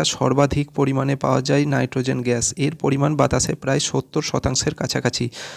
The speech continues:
বাকি যেগুলো মানে অক্সিজেন, কার্বন ডাইঅক্সাইড, নিয়ন, এই তিনটেকে মিলিয়েও কিন্তু এর ধারে কাছেও আসবে না, তাই অপশন সি এটা হবে এখানে সঠিক উত্তর। নেক্সট প্রশ্ন ভৌতবিজ্ঞান থেকে, নিকোলা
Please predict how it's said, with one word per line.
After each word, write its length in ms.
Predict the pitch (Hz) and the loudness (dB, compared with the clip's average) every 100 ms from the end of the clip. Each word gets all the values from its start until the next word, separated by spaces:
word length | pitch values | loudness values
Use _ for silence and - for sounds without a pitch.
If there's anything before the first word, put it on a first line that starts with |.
| - - | -14 -2
বাকি 340 | 127 131 175 175 | 0 0 -2 -2
যেগুলো 440 | 151 147 151 139 | 0 2 4 4
মানে 220 | 123 135 - | 4 0 0
অক্সিজেন, 560 | 135 - 147 143 151 151 | -2 -2 -2 0 0 0
কার্বন 340 | 135 135 139 | 0 2 2
ডাইঅক্সাইড, 480 | 135 139 139 151 147 | 4 4 2 0 2
নিয়ন, 240 | 143 135 123 | 2 0 0
এই 200 | 139 143 | 0 0
তিনটেকে 480 | - 143 143 147 165 | 0 -2 -2 -2 0
মিলিয়েও 420 | 147 143 151 160 | 0 2 4 4
কিন্তু 280 | 165 156 165 - | 2 -2 -2 0
এর 140 | 147 139 | -2 0
ধারে 200 | 131 135 | 0 0
কাছেও 280 | 135 147 139 | 0 2 4
আসবে 300 | 123 120 120 | 4 2 -2
না, 120 | 117 - - - - | -4 -6 -14 -10 -2
তাই 140 | 143 | 0
অপশন 340 | 139 - 151 143 | 0 0 0 0
সি 380 | - 160 175 - | 2 0 0 -2
এটা 180 | 147 139 | -2 0
হবে 140 | 143 147 | 2 2
এখানে 220 | 143 160 208 | 0 -2 -2
সঠিক 320 | - - 127 | -2 0 0
উত্তর। 320 | 123 - 120 123 - | -4 -4 -8 -8 -4
নেক্সট 240 | 147 151 - | -2 0 0
প্রশ্ন 380 | - 170 170 - _ - | 0 2 0 -2 _ -2
ভৌতবিজ্ঞান 520 | 135 139 147 151 156 | 0 2 0 2 2
থেকে, 280 | 156 151 156 165 - - - - | 2 0 0 -4 -6 -20 -12 0
নিকোলা 640 | 147 156 170 170 170 180 | 0 2 2 4 2 0